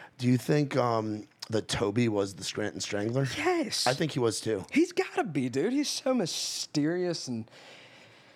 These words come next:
Speaker 2: I mean, he was a priest beforehand and then went to Costa Rica.
Speaker 1: Yeah,
Speaker 2: Come
Speaker 1: what was he doing in Costa Rica after the Scranton
Speaker 2: He
Speaker 1: Strangler
Speaker 2: wasn't in
Speaker 1: trial?
Speaker 2: Costa Rica.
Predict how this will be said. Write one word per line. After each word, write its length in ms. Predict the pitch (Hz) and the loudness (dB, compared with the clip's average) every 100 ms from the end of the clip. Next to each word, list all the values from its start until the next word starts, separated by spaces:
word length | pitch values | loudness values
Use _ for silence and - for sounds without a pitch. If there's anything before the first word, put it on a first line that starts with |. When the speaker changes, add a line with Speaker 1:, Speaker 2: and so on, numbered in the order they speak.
| - 226 | -12 -2
Speaker 2:
I 60 | |
mean, 140 | 180 190 | 0 2
he 60 | |
was 120 | 190 139 | 0 -2
a 40 | |
priest 560 | - - 151 175 214 - | -4 -2 2 2 0 -2
beforehand 960 | 220 240 220 214 196 208 208 208 196 | 0 2 2 0 0 2 4 4 2
and 120 | 165 165 | 2 2
then 460 | 156 156 120 98 | 2 0 -4 -2
went 120 | 165 156 | -2 -2
to 60 | - - | -2 0
Costa 420 | 175 185 - 170 | 2 0 0 0
Rica. 540 | 143 160 196 - 233 233 | 2 2 2 2 4 6
Speaker 1:
Yeah, 160 | 254 | 8
Speaker 2:
Come 80 | 151 | 8
Speaker 1:
what 100 | 180 | 6
was 80 | 190 | 6
he 60 | 202 | 6
doing 220 | 208 202 | 8 6
in 60 | 190 | 6
Costa 320 | 180 175 - | 4 2 2
Rica 240 | 226 233 135 | 2 4 4
after 200 | 123 139 | 2 -2
the 80 | 127 | 0
Scranton 240 | 160 147 | 0 0
Speaker 2:
He 40 | |
Speaker 1:
Strangler 260 | - 135 135 | 2 4 4
Speaker 2:
wasn't 160 | 131 120 | 4 4
in 40 | |
Speaker 1:
trial? 120 | 110 104 | 4 4
Speaker 2:
Costa 200 | - 98 | 2 -4
Rica. 280 | 98 92 | -4 -6